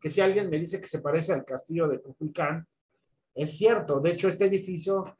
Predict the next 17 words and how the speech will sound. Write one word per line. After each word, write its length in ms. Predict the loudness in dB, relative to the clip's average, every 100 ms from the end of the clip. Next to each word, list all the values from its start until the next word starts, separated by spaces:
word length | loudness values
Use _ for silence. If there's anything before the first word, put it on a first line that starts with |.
| _
que 120 | 2
es 60 | 4
la 80 |
estructura 600 | 2 0 -2 2 4 4
uno, 320 | 2 -2 -4 -4
se 160 | -2
le 160 | 0 0
conoce 400 | -2 -4 -6 -10
como 260 | -8 -6
el 140 | -6 -8
castillo. 640 | -14 -16 -12 -12 -10 -12 _ _ _
Es 160 | -4 0
el 100 | 2
más 220 | 2 4
alto 400 | 6 4 4 2
de 160 | 4 2
la 340 | 2 0 -4